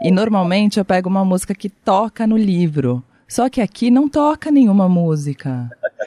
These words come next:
E aí eu falei, eu vou perguntar pro Itamar uma música que ele acha que eu poderia encerrar esse programa.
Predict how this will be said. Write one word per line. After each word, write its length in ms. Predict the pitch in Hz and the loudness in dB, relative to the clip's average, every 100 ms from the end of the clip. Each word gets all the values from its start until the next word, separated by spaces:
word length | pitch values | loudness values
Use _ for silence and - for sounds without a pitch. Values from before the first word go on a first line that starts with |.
| - - | -8 -2
E 100 | 202 | 2
aí 300 | 220 214 233 | 2 2 0
eu 80 | |
falei, 280 | 226 240 214 | 0 0 2
eu 40 | 208 | 0
vou 100 | 233 | 0
perguntar 460 | 214 208 220 214 | 0 0 2 0
pro 180 | - 233 | 0 0
Itamar 600 | 233 262 294 285 208 208 | 2 0 0 0 2 2
uma 220 | 220 208 | 2 2
música 420 | 208 190 190 - 208 | 2 2 -2 -4 -4
que 100 | 208 | -2
ele 160 | 226 | 0
acha 380 | 185 185 190 220 | 0 -2 -6 -8
que 100 | 214 | -6
eu 60 | 208 | -4
poderia 400 | 214 196 196 196 | -2 -2 0 0
encerrar 640 | 202 233 202 190 170 190 | 0 0 0 2 0 -2
esse 420 | 185 - 180 165 | -4 -6 -6 -4
programa. 760 | - 185 160 160 156 135 135 | -2 0 2 0 0 -2 -6